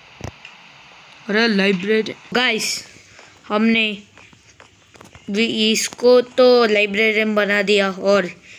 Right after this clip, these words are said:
ये देखो, वो छोटू, इसका नाम है छोटू, इसका नाम है गोलू। वो छोटू गोलू, अच्छे से खेलना, बड़े होकर अच्छी trade करना है, अच्छी trade। क्या देना है? Mending देना है मेरे को, mending।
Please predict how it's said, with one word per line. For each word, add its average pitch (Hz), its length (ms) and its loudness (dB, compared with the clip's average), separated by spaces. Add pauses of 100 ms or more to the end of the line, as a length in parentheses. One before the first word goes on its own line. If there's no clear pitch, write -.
(220)
ये 196 100 0
देखो, 202 320 -2 (720)
वो 214 80 2
छोटू, 226 560 2 (760)
इसका 226 300 -2
नाम 226 160 0
है 226 100 2
छोटू, 233 420 2
इसका 226 320 0
नाम 214 200 0
है 214 80 0
गोलू। 196 360 2 (680)
वो 226 60 2
छोटू 247 400 0
गोलू, 247 460 2 (500)
अच्छे 254 360 -2
से 254 180 0
खेलना, 240 460 0
बड़े 214 300 2
होकर 254 580 0 (160)
अच्छी - 360 -2
trade 254 320 -2
करना 247 220 -4
है, 240 180 -2
अच्छी 247 300 -4
trade। 233 360 -2 (720)
क्या 208 200 -2
देना 233 300 -2
है? 247 260 -2
Mending 220 640 0
देना 220 280 0
है 220 140 -2
मेरे 214 160 -2
को, 214 220 -2
mending। 208 680 -2